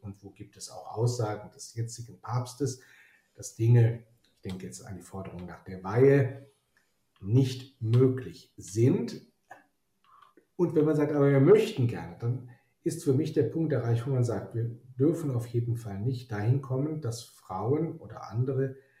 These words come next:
aus Frustration sagen, „Dann schmeiße ich das Ganze hin“, sondern der Glaube ist ja etwas viel tiefer gehendes. Und ich muss dann weiter im Gespräch bleiben.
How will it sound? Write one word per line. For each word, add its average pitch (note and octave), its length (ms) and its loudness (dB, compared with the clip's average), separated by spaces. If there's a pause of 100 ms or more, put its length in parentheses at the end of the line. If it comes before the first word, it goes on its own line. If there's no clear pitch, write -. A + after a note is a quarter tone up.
(680)
aus A#2+ 200 -2
Frustration B2+ 1000 2
sagen, A2 360 -2
„Dann G2+ 120 -6
schmeiße G2 460 -8
ich F#2 120 -18
das - 200 -18
Ganze - 340 -20
hin“, - 300 -20
sondern F#2+ 340 -12
der G2 80 -10
Glaube A#2 460 -2
ist A#2+ 240 -6
ja A2+ 80 -4
etwas - 340 -14
viel - 380 -8
tiefer D3+ 400 -4
gehendes. - 720 -20 (400)
Und B2+ 120 0
ich A#2 180 0
muss E3+ 160 0
dann C#3+ 300 -2 (500)
weiter A2+ 640 2 (360)
im C3 160 4
Gespräch B2+ 640 2
bleiben. - 460 -16